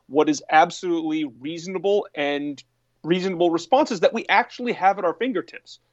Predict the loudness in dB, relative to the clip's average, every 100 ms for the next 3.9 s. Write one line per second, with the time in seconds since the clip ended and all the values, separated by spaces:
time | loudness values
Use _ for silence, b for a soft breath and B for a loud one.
0 | _ -2 -2 2 4 4 2 -2 -2 2
1 | 4 4 2 -2 2 4 4 0 -10 -12
2 | -12 -12 -16 _ _ _ _ -8 -6 -8
3 | -8 -2 0 0 -4 -6 -2 -4